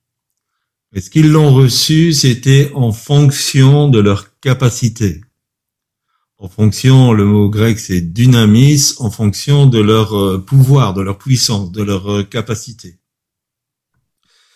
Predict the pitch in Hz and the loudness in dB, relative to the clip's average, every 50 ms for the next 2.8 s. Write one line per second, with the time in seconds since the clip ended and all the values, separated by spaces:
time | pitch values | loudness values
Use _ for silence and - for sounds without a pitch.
0 | _ _ _ _ _ _ _ _ _ 123 104 117 139 170 175 170 160 160 160 - | _ _ _ _ _ _ _ _ _ -10 -2 0 2 4 4 4 2 2 0 -4
1 | - - - 117 123 135 143 143 135 113 92 95 98 90 - 139 143 139 139 151 | -10 -14 -4 0 2 2 4 4 4 4 2 -2 -4 -6 -2 -2 -2 -2 -2 -2
2 | 135 131 - - - 110 101 98 95 95 110 127 143 - - | -2 -4 -4 -6 -4 -2 -2 0 0 0 0 0 -2 -2 -4